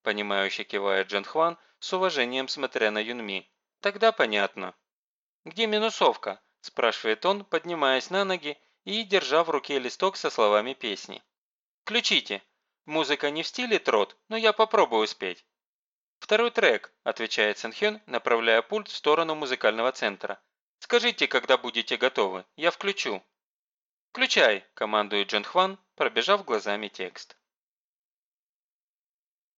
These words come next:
Позже. Довольная Юнми увлечённо рассказывает мужчинам, как она представляет себе будущий сценический номер. "Дядюшка Хван плотный", говорит она.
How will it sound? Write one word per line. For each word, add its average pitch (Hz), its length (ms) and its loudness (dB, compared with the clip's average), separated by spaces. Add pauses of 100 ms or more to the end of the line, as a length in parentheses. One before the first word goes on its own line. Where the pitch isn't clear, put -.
(560)
Позже. 101 500 2 (720)
Довольная 143 500 2
Юнми 147 540 -4
увлечённо 120 640 -2
рассказывает 113 600 2
мужчинам, 127 540 -4 (200)
как 208 240 2
она 180 200 0
представляет 139 800 0
себе 185 320 -2
будущий 170 480 -4
сценический 113 720 -8
номер. 95 420 -6 (840)
"Дядюшка 131 500 2
Хван 214 400 4 (100)
плотный", 127 560 2 (140)
говорит 104 400 0
она. 92 300 -4